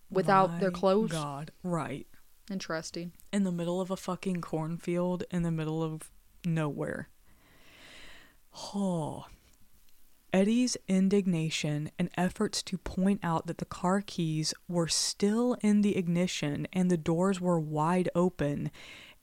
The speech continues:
Speaker 2: plus begging the deputy to check for fingerprints because he was sure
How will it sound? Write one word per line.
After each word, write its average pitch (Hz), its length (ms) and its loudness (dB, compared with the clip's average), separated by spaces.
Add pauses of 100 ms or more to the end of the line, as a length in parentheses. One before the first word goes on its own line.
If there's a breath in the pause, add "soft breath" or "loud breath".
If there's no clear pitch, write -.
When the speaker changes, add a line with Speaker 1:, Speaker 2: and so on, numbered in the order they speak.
(120)
Speaker 2:
plus 240 520 0 (380)
begging 214 500 4
the 196 140 0
deputy 160 500 -2
to - 160 -6
check - 300 -2
for 175 140 -4
fingerprints 170 840 0 (360 loud breath)
because 190 360 0
he 202 120 -4
was 180 180 -2
sure 165 800 2